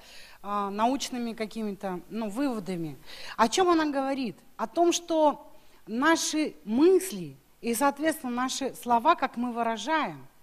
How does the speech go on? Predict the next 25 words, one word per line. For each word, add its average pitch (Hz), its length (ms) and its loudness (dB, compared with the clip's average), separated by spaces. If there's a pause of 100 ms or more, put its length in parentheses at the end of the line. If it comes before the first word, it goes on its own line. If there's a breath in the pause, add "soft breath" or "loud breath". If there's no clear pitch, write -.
(720 loud breath)
а, 247 800 10
они 294 180 4
меняют 311 880 8
наш 285 460 2
дух, 254 640 -4 (120)
наше 262 540 -2
тело, 254 680 0 (280 loud breath)
нашу 269 340 2
душу. 240 680 -2 (240 loud breath)
Но, 247 120 4
знаете, 339 380 4
они 277 160 6
меняют 330 380 10
нашу 262 260 0
реальность, 269 480 4
но 240 100 -2
не 254 140 0
только 320 640 -4 (260)
нашу, 220 500 -2 (340 soft breath)
но 254 180 2
и 277 80 2
тех - 300 -2
людей, 269 400 -2
которые 185 360 -8
вокруг. 175 540 -12